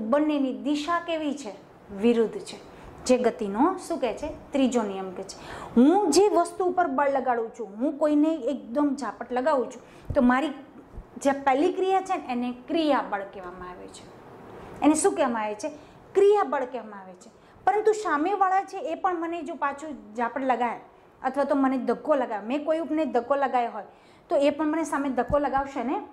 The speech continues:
તો મેં જે ધક્કો લગાવ્યો છે એ ક્રિયાબળ કહેવામાં આવે છે. પરંતુ સામેની વ્યક્તિ જો મને પાછું બળ લગાડશે તો એ ક્રિયા, પ્રતિક્રિયા બળ કહેવામાં આવશે. એટલે બંનેનું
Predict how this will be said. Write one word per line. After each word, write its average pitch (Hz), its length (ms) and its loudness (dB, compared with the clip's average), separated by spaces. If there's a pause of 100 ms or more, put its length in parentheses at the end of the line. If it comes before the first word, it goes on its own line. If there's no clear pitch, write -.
(500)
તો 339 60 6
મેં 320 300 6
જે 427 100 4 (100)
ધક્કો 359 220 0
લગાવ્યો 349 520 -2
છે 285 100 -10 (160)
એ 302 160 -6
ક્રિયાબળ 247 520 -4
કહેવામાં 185 360 -10
આવે 190 200 -10
છે. - 80 -20 (420)
પરંતુ 415 220 4
સામેની 370 500 4
વ્યક્તિ 427 300 2
જો 403 80 -4
મને 381 260 -2
પાછું 320 260 -4
બળ 277 200 -2
લગાડશે 226 420 -8
તો 247 60 -2
એ 233 60 -4 (180)
ક્રિયા, 302 440 6
પ્રતિક્રિયા 277 600 -2
બળ 180 180 -10
કહેવામાં 180 280 -16
આવશે. - 160 -20 (1080)
એટલે 247 120 6 (160)
બંનેનું 370 420 4